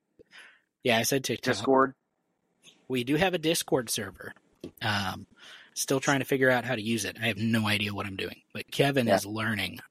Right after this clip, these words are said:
Speaker 1: a lot better than I am. So we do have a Discord server, Records of the Republic.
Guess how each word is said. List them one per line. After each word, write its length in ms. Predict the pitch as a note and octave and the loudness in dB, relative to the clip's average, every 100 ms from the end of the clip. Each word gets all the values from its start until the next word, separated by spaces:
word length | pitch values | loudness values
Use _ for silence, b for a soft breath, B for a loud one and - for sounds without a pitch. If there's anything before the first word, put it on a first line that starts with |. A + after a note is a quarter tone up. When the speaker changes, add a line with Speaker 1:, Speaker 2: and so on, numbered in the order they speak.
| _ | _
Speaker 1:
a 60 | A2 | -6
lot 220 | A2 G2 | -4 -2
better 220 | G#2 G2 | -2 -4
than 120 | F#2 F#2 | -4 -2
I 160 | F#2 | 0
am. 200 | - - - _ - | -2 -8 -16 _ -6
So 340 | - G#2+ F#2+ - B B B B - | 0 0 -2 -6 B B B B -4
we 80 | |
do 80 | A2+ | 2
have 140 | A2+ A2+ | 2 2
a 40 | |
Discord 460 | A#2+ - - B2 B2 | 2 2 4 4 6
server, 440 | C3 A#2+ A#2+ A#2 - _ | 4 6 4 0 -6 _
Records 400 | A#2+ A2 A#2+ G2+ | -2 0 -2 -2
of 100 | G#2+ | -4
the 120 | A#2+ | -2
Republic. 480 | A#2 C#3 A2+ A2+ A2+ | 0 2 2 2 -2